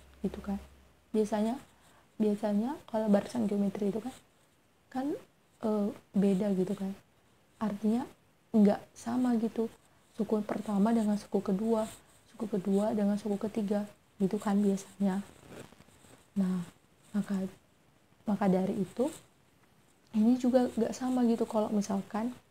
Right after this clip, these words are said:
Maya itu motongnya di sini, terus nanti bisa jadi nanti di sini itu makin gede,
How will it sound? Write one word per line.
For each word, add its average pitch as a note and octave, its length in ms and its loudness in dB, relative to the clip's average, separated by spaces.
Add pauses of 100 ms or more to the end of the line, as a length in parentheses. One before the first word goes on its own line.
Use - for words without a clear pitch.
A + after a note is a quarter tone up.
(160)
Maya G#3 240 2
itu B3 240 0 (440)
motongnya G#3 400 2
di A3 120 0
sini, F#3+ 480 0 (400)
terus G#3+ 240 -2
nanti G#3 320 0 (360)
bisa G#3 200 -2
jadi F#3+ 320 4
nanti B3 320 0
di A#3+ 80 2
sini G#3 280 0
itu B3 120 0
makin B3 360 -2
gede, G3 480 2